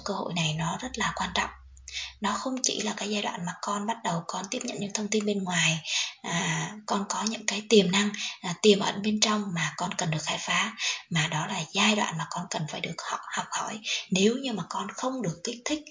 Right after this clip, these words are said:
à, những cái tiềm năng đó, thì những cái tiềm năng đó sẽ mất đi. Và sau này có muốn kích thích thì cũng không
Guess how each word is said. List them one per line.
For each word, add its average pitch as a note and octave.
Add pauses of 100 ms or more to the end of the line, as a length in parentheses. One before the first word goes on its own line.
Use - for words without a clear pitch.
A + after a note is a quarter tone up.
(300)
à, E3
những G3
cái E3 (340)
tiềm F3+
năng F3
đó, E3 (220)
thì F3
những -
cái G#3+
tiềm E3+
năng E3+
đó F3+
sẽ -
mất C#4 (100)
đi. A#3 (920)
Và E3+
sau F#3
này D#3
có -
muốn G#3+
kích B3+
thích C#4
thì D#3+
cũng -
không G3+